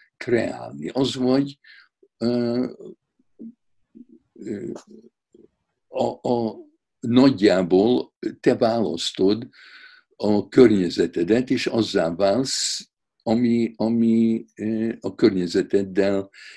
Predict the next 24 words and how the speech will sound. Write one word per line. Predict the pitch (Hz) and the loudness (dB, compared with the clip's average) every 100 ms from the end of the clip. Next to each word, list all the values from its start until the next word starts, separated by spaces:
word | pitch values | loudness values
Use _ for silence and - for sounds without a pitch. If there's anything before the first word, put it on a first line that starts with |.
| - _ | -20 _
eh, | - 196 208 202 - - - - - _ | -4 -2 -2 -4 -8 -12 -20 -20 -20 _
harmóniában | - 117 95 87 82 80 87 82 87 87 87 | -2 0 0 -2 -6 -4 -4 -2 -2 -2 -4
tud | 95 90 | -4 -2
lenni. | 95 82 80 65 - _ _ - _ _ | 0 -2 -4 -6 -12 _ _ -20 _ _
Az | - 87 | -12 -6
E | 113 123 117 101 | -4 -2 -2 -4
E | 98 | -6
Cummings | - 117 92 73 92 110 117 - - | -2 -2 -2 -4 -6 -6 -8 -10 -2
mondta, | 104 98 98 98 98 92 98 | 0 0 -2 -2 -2 -2 -2
hogy, | 98 101 98 92 95 | -2 -2 -2 -4 -4
eh, | 101 98 98 - 104 101 | -2 -2 -4 -4 -2 -2
„I | 101 104 | -2 -2
am | 98 98 | -2 -4
through | - - 104 101 | -8 -4 -2 0
you, | 104 101 92 | 0 0 -2
so | 90 - 113 107 - | -4 0 2 2 -2
I.” | 143 92 - 55 _ _ _ - - _ _ | -2 -2 -4 -12 _ _ _ -20 -20 _ _
Hogy | - - | -14 -4
én | 123 120 120 113 | 4 6 6 4
rajtad | 117 143 120 - - - | 2 2 2 0 -10 -8
keresztül | 85 95 85 - - 92 | -6 -4 -4 -6 -6 -4
vagyok | 87 95 95 82 - | -2 -2 -2 -4 0
olyannyira | 107 85 87 87 98 98 - | 0 0 -4 -4 -2 -4 -4
én. | 127 120 - - 92 | 0 0 0 -8 -16